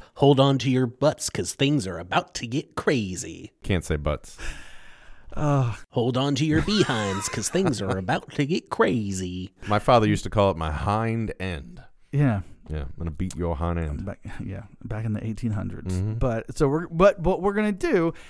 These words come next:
Speaker 3: is try to approach them not so much from, uh,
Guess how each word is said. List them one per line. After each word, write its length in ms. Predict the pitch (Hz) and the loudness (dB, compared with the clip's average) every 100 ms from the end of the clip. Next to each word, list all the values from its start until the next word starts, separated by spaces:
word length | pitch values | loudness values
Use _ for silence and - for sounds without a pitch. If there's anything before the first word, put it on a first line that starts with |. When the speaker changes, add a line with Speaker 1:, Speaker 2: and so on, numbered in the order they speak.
| - - | -12 -2
Speaker 3:
is 180 | 156 | -2
try 560 | - - - 180 175 202 | -2 -10 0 2 2 0
to 220 | - 185 | 0 0
approach 360 | 160 160 143 - | 2 2 0 -2
them 200 | 147 139 - | -4 -4 -2
not 400 | 131 131 147 - | 2 2 2 -2
so 140 | 165 | -2
much 220 | 147 139 - | 0 -2 -4
from, 380 | - 123 117 - | -4 -2 -2 -2
uh, 360 | 117 110 87 | -4 -4 -6